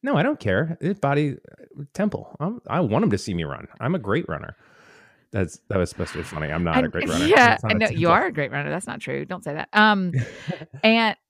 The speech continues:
Speaker 2: and
Speaker 1: Be-, because I don't wanna get into that state of pure crazy panic for a reason that, it's like, for a reason that just doesn't matter. Because, like, what if I, if I,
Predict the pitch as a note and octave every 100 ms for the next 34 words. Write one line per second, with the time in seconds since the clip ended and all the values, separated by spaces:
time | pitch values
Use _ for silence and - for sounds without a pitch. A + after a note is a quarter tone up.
0 | - G#3+ G3+ - - C3+ F3 E3+ F3 F3
1 | E3 D3 D3 D#3 C#3 D3+ D3 B2+ B2+ B2+
2 | A2+ A2 - A#2 G#2 - - - A2 A2
3 | A#2+ - C3 B2 C3 C#3 D#3+ B2+ F#2 E2
4 | _ _ _ _ _ - A#2+ A2+ G2+ A2+
5 | A2 A2+ G2+ - - A#2 - A#2+ - _
6 | _ - - A#2+ A2 A2+ A2 A#2+ G#2 -
7 | A2+ - G2+ F#2+ G2+ G2 F#2+ E2+ - G2+
8 | G#2+ G#2 F#2+ - - G2+ A#2+ C3+ D3 C#3
9 | A2+ - _ - D3 A2